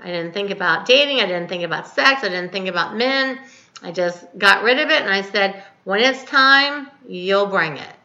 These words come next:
And when it came, it was instant. So, oof, I don't know what my problem is today. <laughs> Uh, I guess because that's just one of the things that, that I can so specifically say,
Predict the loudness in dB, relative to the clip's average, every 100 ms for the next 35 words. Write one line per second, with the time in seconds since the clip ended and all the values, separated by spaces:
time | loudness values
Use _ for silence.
0 | _ _ _ -6 -4 -2 -4 -6 -6 -2
1 | 0 0 -4 -6 -6 -8 -8 -10 -12 -16
2 | -18 _ _ _ _ _ _ _ _ -12
3 | -12 _ -12 -6 -6 -6 -10 -8 -6 -6
4 | -10 -8 -2 -2 -2 -4 0 2 2 -4
5 | -10 -6 -6 -4 -6 -6 -6 -8 -8 -20
6 | _ _ _ -2 4 8 8 6 -2 -16
7 | _ _ -20 -20 _ -2 2 6 6 6
8 | 0 2 6 6 4 -2 0 2 2 0
9 | 0 0 -2 2 4 4 -4 -18 _ _
10 | 4 4 6 6 6 2 -2 -2 -8 2
11 | 8 8 8 2 -4 -4 -2 0 0 0
12 | -4 -2 -2 0 -4 -6 -16 -20 -6 2
13 | 4 6 4 2 -2 -10